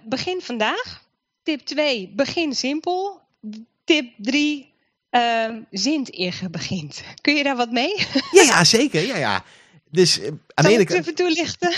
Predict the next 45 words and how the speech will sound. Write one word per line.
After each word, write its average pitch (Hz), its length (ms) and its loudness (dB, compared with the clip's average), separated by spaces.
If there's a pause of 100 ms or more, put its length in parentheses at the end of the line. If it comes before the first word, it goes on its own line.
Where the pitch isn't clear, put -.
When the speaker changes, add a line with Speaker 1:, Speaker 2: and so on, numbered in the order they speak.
Speaker 2:
dat, 208 120 8
ik 208 120 0
wou 220 120 8
zeggen, 220 280 4
die 254 100 2
eerste 285 180 2
en 190 60 0
die 185 100 2
derde 247 240 4
zijn 247 160 -2
een 226 80 -2
beetje 220 420 4
tegenstrijdig 185 720 2
als 110 120 -4
je, 113 140 -4
als 117 120 -4
je 117 60 -6
het - 80 -8
zo 113 160 0
vertelt. 110 240 -2
Begin 117 180 4
Speaker 1:
Ja. 196 60 6
Speaker 2:
vandaag, 170 340 6
maar 180 100 2
bezint 180 280 2
eer 180 160 4
je 170 60 2
begint. 107 320 0
Dus 190 200 0 (460)
ik 156 100 -6
denk 254 120 0
Speaker 1:
Ja. 233 100 6
Speaker 2:
dat 208 120 -2
het - 80 -12
even 196 180 0
handig 196 200 4
is 175 80 4
om 165 80 6
een 165 60 6
beetje 160 240 2
toe 101 140 -8
te - 100 -8
lichten. 87 380 -4 (800)
Speaker 1:
Nou 196 180 -2
kijk, - 280 -12